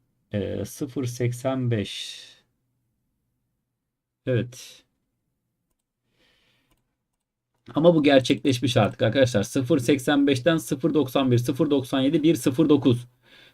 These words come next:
Şu anda, e, birinci tepki, ikinci tepki ve üçüncü tepki hemen gerçekleşmiş. Ne güzel. Adanın devamı gelir mi?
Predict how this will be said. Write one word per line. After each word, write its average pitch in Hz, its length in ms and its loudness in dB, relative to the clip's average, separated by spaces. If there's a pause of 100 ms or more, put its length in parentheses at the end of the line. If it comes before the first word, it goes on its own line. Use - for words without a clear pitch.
Şu - 160 0
anda, 160 580 4
e, 110 280 6
birinci 160 300 6
tepki, 156 380 4
ikinci 160 420 2
tepki 147 240 0
ve 175 80 6
üçüncü 170 240 0
tepki 135 300 0
hemen 175 300 2
gerçekleşmiş. 120 720 -2
Ne 143 100 4
güzel. 120 300 2
Adanın 165 300 0
devamı 170 340 4
gelir 160 260 4
mi? 160 260 2